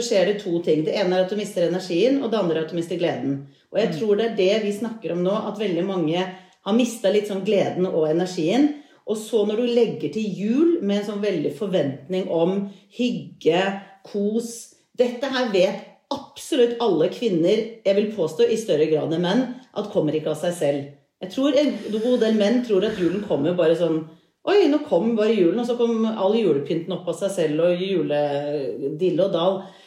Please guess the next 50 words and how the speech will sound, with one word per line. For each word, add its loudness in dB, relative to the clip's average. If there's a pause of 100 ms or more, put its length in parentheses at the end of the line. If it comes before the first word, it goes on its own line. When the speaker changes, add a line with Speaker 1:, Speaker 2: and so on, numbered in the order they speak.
(120)
Speaker 1:
Eh, -2
og 4
jeg 6
tror 4
at 0
veldig 2
mange 0
kjenner, 0
og 2
dette -2
er 0
det 2
jo 2
masse -2
statistikk -6
på, 2 (400)
at -2
Speaker 2:
Mm. -4
Speaker 1:
kvinner 2
gjør 2
hovedarbeidet -2
når 0
det 2
gjelder 0
jul, -2 (280)
og 0
en 0
del 2
menn 0
drar 2
ut -2
og -4
kjøper -2
juletre, 0
og 0
det 0
tar -2 (320)
tre -2
kvarter, -4 (500)
mens -4
kvinner 2
skal -6
vaske -4
hele 2
huset -6
og 0
gjøre 4
så -6
veldig 0
mye. 0